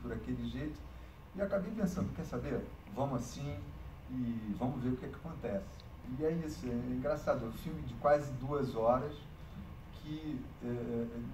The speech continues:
nem eu sinto cansaço. Eu tava contando pra Bianca que eu tive que aprovar a cópia final. Eu já vi esse filme cinquenta vezes, eu não aguento mais ver o filme. Mas tem que aprovar, vai lá ver.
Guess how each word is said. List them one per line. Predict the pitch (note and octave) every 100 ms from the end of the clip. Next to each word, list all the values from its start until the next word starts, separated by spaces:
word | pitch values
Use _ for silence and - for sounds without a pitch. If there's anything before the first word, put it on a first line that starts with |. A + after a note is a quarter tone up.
| D3+
nem | F#3 F3+ D#3+
eu | E3+ F3+
sinto | F3+ - - E3 E3 - D#3 B2+ A#2 - - - - - -
cansaço. | - E3 - C3+ B2 A#2
Eu | A#2+ A2+ -
tava | C3 C#3+
contando | C3 C3 C3
pra | B2 A#2
Bianca | - A#3 A2 - -
que |
eu | -
tive | - B2+ B2
que |
aprovar | C3 C3 B2+ G#2+ F2+ G#2+ A2 - - - - -
a | G#2 -
cópia | - A#2+ A#2+ A2+
final. | - A#2+ A#2 C3 B2+ A#2+ - - - - - - D#3
Eu | - - - C3 B2+
já | C3
vi | D3+
esse | D#3+ -
filme | F3+ F3 - - -
cinquenta | - - - D3+ F3 -
vezes, | - - G2+ E2+
eu | B2
não |
aguento | - B2+ E3+ -
mais | A2+ G#2
ver | G2 G2+
o | -
filme. | A#2+ G2 F#2 F#2 - - - - - -
Mas | C3+ E3
tem | - E3
que | D#3
aprovar, | D3 D3 A#2+ C3+ C#3+ C3+
vai | C3+ C3+
lá | A#2+
ver. | A#2 B2+ D3 C#3